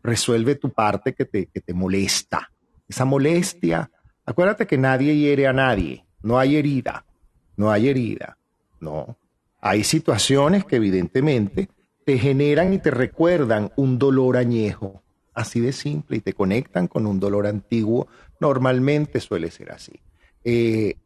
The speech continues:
yo te sugiero que te ocupes de estas partes, que reveles, que, que tengas cuidado, que tengas mucho cuidado más bien a quién le revelas aspectos de tu vida privada, de tu vida íntima, de tu vida personal.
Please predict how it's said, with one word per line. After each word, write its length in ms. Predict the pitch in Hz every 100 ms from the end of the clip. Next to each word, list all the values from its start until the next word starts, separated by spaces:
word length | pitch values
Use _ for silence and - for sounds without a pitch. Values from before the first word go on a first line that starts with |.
| -
yo 240 | 120 143
te 120 | 185
sugiero 400 | 175 165 143 123
que 500 | - 139 123 98 - _ _ -
te 80 |
ocupes 480 | 151 - - - 156
de 60 | 135
estas 260 | 110 117
partes, 640 | - - 67 - - - _ _ _ _
que 100 | -
reveles, 640 | 90 98 127 160 180 175 -
que, 160 | 131
que 160 | 120 135
tengas 320 | 135 156 196
cuidado, 800 | - 190 156 139 143 147 151 135
que 140 | - 139
tengas 580 | - 147 160 220 - -
mucho 720 | 262 262 262 247 233 - 240
cuidado 540 | - 156 147 147 143
más 260 | 160 156 151
bien 300 | 139 131 139 - _ _ -
a 140 | 160 -
quién 440 | - 185 196 247
le 100 | 262
revelas 500 | 220 170 160 151 165
aspectos 580 | 170 - - 120 - 151
de 100 | 147
tu 180 | 143 117
vida 220 | 110 120
privada, 520 | - 135 117 110 107
de 140 | 104
tu 120 | 101 104
vida 300 | 107 113 127
íntima, 560 | 135 135 127 127 113
de 100 | 107
tu 140 | 101 107
vida 240 | 101 107
personal. 840 | - 143 135 - 76 - - 60